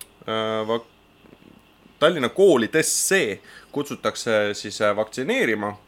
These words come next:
ja nende seas, äh, toimub auhinnaloos, kus siis, äh, võib võita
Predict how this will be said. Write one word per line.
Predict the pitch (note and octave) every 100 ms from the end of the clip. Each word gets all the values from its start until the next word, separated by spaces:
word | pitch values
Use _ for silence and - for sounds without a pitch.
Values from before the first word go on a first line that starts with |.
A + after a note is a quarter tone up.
| _ - - - -
ja | B2 C3+ C3 C3 B2+ B2+
nende | B2+ D#3+ B3+ C4+ A#2+ A2
seas, | A2+ E3 A2 G2+ - _ - -
äh, | A2 G#2+ G#2+ G#2+ G#2+ G#2 G#2 -
toimub | D#3+ C3 A#2
auhinnaloos, | G3 C3 A2 G#2+ C#3 G#3 A#2 - - _ _ - -
kus | B2+ A#2+ -
siis, | A#2 - -
äh, | A#2 A2
võib | B2 A#2+
võita | C3+ B2+ - A2+